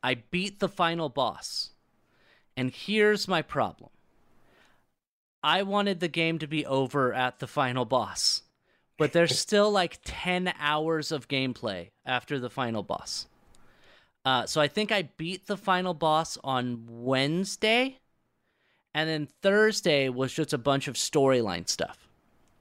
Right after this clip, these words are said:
Speaker 2: Gross.
Speaker 1: And I was like, "Uh, maybe I got another couple, three hours before I beat the game." So on Saturday, I sat down, and six and a half hours later, <laughs> I was
Speaker 2: <laughs>
Speaker 1: done with the game.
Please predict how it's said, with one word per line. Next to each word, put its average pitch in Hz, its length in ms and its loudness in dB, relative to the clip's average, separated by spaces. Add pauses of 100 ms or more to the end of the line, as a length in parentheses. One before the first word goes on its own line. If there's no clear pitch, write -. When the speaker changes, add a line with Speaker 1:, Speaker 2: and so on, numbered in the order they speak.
(640)
Speaker 2:
Gross. 131 420 -2
Speaker 1:
And 147 500 0
I 143 140 -2
was 139 220 -4
like, 139 180 -2
"Uh, 156 320 2
maybe 151 260 -2
I 147 120 2
got 139 160 0
another 127 400 -4
couple, 117 440 -4
three 113 300 -4
hours 101 560 -4 (220)
before 120 320 2
I 107 80 0
beat 104 200 -6
the 107 60 -8
game." 98 240 -8 (840)
So 165 200 0
on 147 120 0
Saturday, 196 640 0
I - 20 -6
sat 127 320 -4
down, 107 400 -6 (560)
and 117 160 -4
six - 440 0
and 269 100 -2
a 240 60 2
half 208 380 0
hours 180 500 -2
later, 120 520 0 (340)
<laughs> - 360 -16
I 135 220 -2
was 208 200 2
Speaker 2:
<laughs> 120 80 -6
Speaker 1:
done 170 260 0
with 147 140 -6
the 156 120 0
game. 110 440 -4